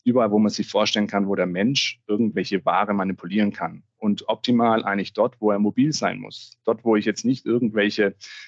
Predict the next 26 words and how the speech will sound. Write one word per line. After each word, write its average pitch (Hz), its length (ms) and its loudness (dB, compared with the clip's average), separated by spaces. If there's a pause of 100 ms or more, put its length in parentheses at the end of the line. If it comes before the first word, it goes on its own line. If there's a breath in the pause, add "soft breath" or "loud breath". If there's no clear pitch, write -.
(160 loud breath)
ähm, 101 360 0
Krananlagen, 101 1040 -2 (160)
<clears throat> - 200 -6
Schlauchheber, 104 600 0
Cyberlaws 101 680 0
installieren 101 520 -4
muss, 110 320 -10 (880)
um, 107 380 4
ähm, 95 480 2
um 101 200 -2
an 101 180 -2
einem 104 320 2
Ort - 460 -4
quasi 110 300 0
tätig 104 260 -2
zu 107 80 -6
sein, 101 240 -2
sondern 92 200 -6
dort, - 140 -10
wo 98 60 -2
ich 95 40 -2
mobil 113 280 -2
bin, 113 300 0 (400 loud breath)
um 101 200 2
den 95 200 0
Körper 113 680 0